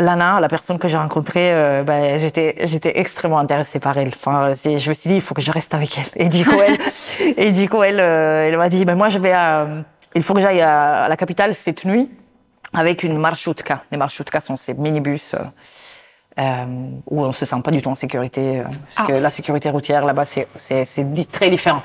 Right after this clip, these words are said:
Speaker 2: Ok,
Speaker 1: de
Speaker 2: ça,
Speaker 1: chez
Speaker 2: c'est
Speaker 1: nous.
Speaker 2: toujours la Géorgie, t'es pas passé, euh, encore
Speaker 1: Géorgie,
Speaker 2: un
Speaker 1: toujours.
Speaker 2: Ok.
Speaker 1: Et du, en Géorgie, j'ai passé quinze jours quand même.
Speaker 2: Ok.
Speaker 1: Ouais, j'ai passé quinze jours, euh, donc je suis arrivée à Tbilissi, la capitale, très, très chouette. Euh, et puis après, j'ai repris le train du coup pour remonter, c'est pas logique, mais,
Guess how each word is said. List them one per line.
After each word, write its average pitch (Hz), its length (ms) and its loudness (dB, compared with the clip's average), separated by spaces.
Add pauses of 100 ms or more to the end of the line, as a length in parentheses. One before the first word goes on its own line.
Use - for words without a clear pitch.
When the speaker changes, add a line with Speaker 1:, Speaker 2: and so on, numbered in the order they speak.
(140)
Speaker 2:
Ok, 240 140 2
Speaker 1:
de 233 120 4
Speaker 2:
ça, 302 120 4
Speaker 1:
chez 240 80 2
Speaker 2:
c'est - 80 2
Speaker 1:
nous. - 60 4
Speaker 2:
toujours 269 180 4
la 247 100 2
Géorgie, 233 380 -2
t'es 233 100 -4
pas 220 140 0
passé, 226 340 0
euh, 214 120 0
encore 190 100 -4
Speaker 1:
Géorgie, 175 420 4
Speaker 2:
un - 60 -16
Speaker 1:
toujours. 160 340 0
Speaker 2:
Ok. 185 140 -8
Speaker 1:
Et 170 80 4
du, 165 160 0
en 180 100 4
Géorgie, 196 240 4
j'ai 262 80 0
passé 175 300 -2
quinze 202 160 0
jours 156 180 -2
quand - 80 0
même. 123 160 -4 (260)
Speaker 2:
Ok. 202 280 -4
Speaker 1:
Ouais, 180 360 2
j'ai 156 120 -6
passé 165 200 -4
quinze 202 200 2
jours, 220 420 2
euh, 151 240 4
donc 156 180 0
je - 40 -12
suis 165 80 0
arrivée 170 180 4
à 170 140 2
Tbilissi, 165 440 -2
la 170 80 2
capitale, 175 520 2 (400)
très, 175 380 2
très 170 160 -6
chouette. - 500 -6 (100)
Euh, 147 460 0
et 139 100 -2
puis 165 100 0
après, 170 200 0
j'ai 165 80 0
repris 156 240 -2
le 151 40 -4
train - 180 -4
du 165 120 -2
coup 196 80 -2
pour 185 140 0
remonter, 156 400 0
c'est - 160 -12
pas 156 100 0
logique, 156 380 -2
mais, 139 80 -10